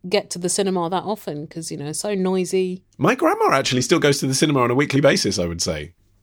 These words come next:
Speaker 1: Yeah, but your grandma's fucking cool, Ollie.
Speaker 2: Yeah, it is unusual, that's true. And, and she only goes to the same cinema each time 'cause she knows she can park in the disabled spot just outside.
Speaker 1: <laughs>
Speaker 2: The logistics are important at that age.
Speaker 1: I would think it'd be more pertinent to ask, can Prince Harry go to the cinema?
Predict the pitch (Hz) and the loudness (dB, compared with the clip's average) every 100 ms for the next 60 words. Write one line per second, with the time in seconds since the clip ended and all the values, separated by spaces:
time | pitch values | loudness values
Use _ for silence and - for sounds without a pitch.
0 | - 285 269 311 285 311 294 277 294 277 | -2 0 2 2 4 2 2 0 0 2
1 | 269 254 285 302 247 175 151 147 110 101 | 2 6 6 6 4 4 2 0 4 6
2 | 101 113 110 104 92 95 85 92 - - | 6 4 4 4 2 0 0 0 0 0
3 | 90 82 - 104 101 - 101 107 120 117 | 0 0 0 0 0 -2 2 4 4 6
4 | 110 101 104 98 110 104 98 104 95 92 | 4 4 0 2 4 4 2 0 2 2
5 | 92 - 95 90 90 95 92 90 90 92 | 0 -2 -2 -2 -2 -2 -2 -2 -4 2
6 | 92 90 90 90 92 87 90 - 85 - | 0 2 -4 -2 -2 -2 -4 -4 -6 -4
7 | - 87 - 87 82 147 214 - 208 208 | -4 -2 -2 -2 -4 -4 -6 -2 -4 -4
8 | 190 190 190 113 139 - - 110 101 107 | -8 -4 -2 4 4 4 2 0 4 4
9 | 90 95 87 85 73 - - 277 330 320 | 4 0 0 0 -4 -6 2 2 4 -2
10 | 269 240 226 233 240 240 233 220 185 - | -4 -4 -4 -2 -2 0 0 0 -6 -2
11 | 190 175 - - _ _ - 233 214 208 | -2 -2 -4 -14 _ _ -6 -4 -4 -4
12 | 208 196 233 233 180 175 156 160 156 - | -4 -2 -2 0 0 -2 -4 -6 -6 -6
13 | 156 139 139 131 | -6 -8 -10 -14